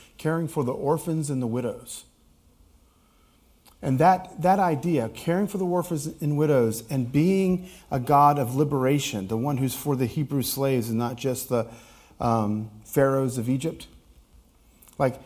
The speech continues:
that, that's speaking to this whole thing that we're talking about today, where Jesus says, "If you want to be great, you'll be a servant." Because as he says elsewhere, that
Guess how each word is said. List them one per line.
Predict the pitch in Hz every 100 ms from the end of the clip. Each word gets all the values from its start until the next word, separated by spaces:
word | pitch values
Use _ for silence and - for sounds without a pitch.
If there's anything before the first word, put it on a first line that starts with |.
| - -
that, | 165 -
that's | 175 170
speaking | - - 240 - 147
to | 127
this | 135 139 -
whole | 185 196
thing | 190 202 160
that | 131
we're | 135
talking | 131 170 170 143
about | 117 110 101
today, | 120 117 104 - - _ - - -
where | 131
Jesus | 120 170 190 185 151
says, | - 127 113 113
"If | - 123 143
you | 123
want | 139 175 175
to |
be | 143 147
great, | 127 127 120 113 117
you'll | 120 117
be | 123 123
a | 123
servant." | - 113 107 - - - _ _ _ _ - - _ _ _ -
Because | 139 151
as | 143 135
he | 135
says | - 151 -
elsewhere, | 180 208 - 117 104
that | 107 117 110